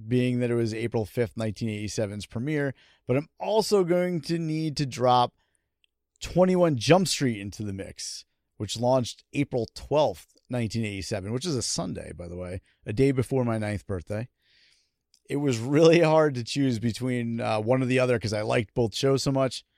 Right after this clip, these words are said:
but everyone knows both shows. It, it's not even like it's just a cult following. These were major shows, and they're still played in syndication to this day. Twenty-one Jump Street even turned two movie adaptations,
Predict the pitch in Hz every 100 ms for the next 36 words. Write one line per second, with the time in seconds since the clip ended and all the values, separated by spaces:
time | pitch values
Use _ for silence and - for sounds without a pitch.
0 | _ _ _ _ - 123 _ _ _ _
1 | 160 180 165 160 135 117 110 107 101 104
2 | 92 110 104 104 - - _ _ _ _
3 | _ _ _ _ _ 151 143 - - 143
4 | - 180 180 170 165 156 143 135 - 131
5 | - 117 143 - 127 - 123 - - -
6 | - 117 120 113 107 113 131 139 123 113
7 | 117 127 117 117 - 117 110 95 85 -
8 | _ _ _ _ _ _ _ 135 147 147
9 | 127 - 151 151 - 143 139 135 120 107
10 | 131 120 123 120 104 113 107 95 113 98
11 | - 135 143 143 135 117 139 127 151 143
12 | 139 _ _ _ _ - 139 135 - 143
13 | 135 117 _ - - 151 147 143 143 139
14 | 135 131 135 117 143 151 170 170 160 -